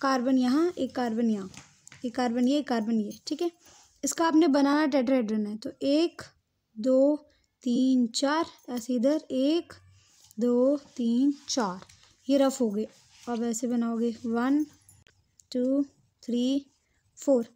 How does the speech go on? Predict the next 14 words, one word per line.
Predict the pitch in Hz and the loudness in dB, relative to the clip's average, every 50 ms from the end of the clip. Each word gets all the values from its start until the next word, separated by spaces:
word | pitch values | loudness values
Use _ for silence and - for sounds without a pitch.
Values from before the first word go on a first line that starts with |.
| _ - | _ -12
इसका | 269 233 - 277 269 | -12 -8 -6 -6 -4
भी | 254 294 320 320 - _ _ _ _ _ _ _ - | -2 -2 -2 -4 -6 _ _ _ _ _ _ _ -8
वन, | 220 240 233 240 277 302 311 - - _ _ _ _ _ _ _ _ _ _ _ _ - | -6 -4 -2 0 2 0 0 0 -6 _ _ _ _ _ _ _ _ _ _ _ _ -6
टू, | - 262 254 262 285 302 302 - - - _ - - _ _ _ _ _ - - _ - - - - | -4 -2 0 0 0 0 0 -2 -8 -20 _ -20 -20 _ _ _ _ _ -20 -20 _ -20 -20 -12 -6
थ्री, | - 240 240 247 254 269 294 294 - _ _ _ - - - - - - - - - _ _ - | -4 -2 0 0 0 0 -2 -2 -6 _ _ _ -20 -20 -20 -20 -20 -20 -20 -20 -20 _ _ -8
फोर, | - - 247 - - - - _ _ _ _ - - - | -4 -4 -4 -4 -6 -12 -20 _ _ _ _ -20 -12 -4
ये | 233 240 262 294 320 330 330 | 0 2 4 4 6 4 4
ओवरलैपिंग | 311 302 294 277 320 311 311 311 320 311 311 - 330 320 311 | 4 4 4 2 4 4 4 2 2 0 0 2 4 4 4
करते | 320 320 277 - - 320 320 | 4 2 0 -2 0 2 2
हैं | 311 330 349 339 - - _ _ _ - - _ - | 4 4 2 2 -2 -6 _ _ _ -20 -14 _ -6
और | 254 233 247 | -2 0 2
यहाँ | 254 262 247 269 285 294 269 - | 2 2 2 2 2 0 0 2
पे | 277 277 | 2 2
ये | 269 269 269 277 294 311 | 2 2 2 2 0 0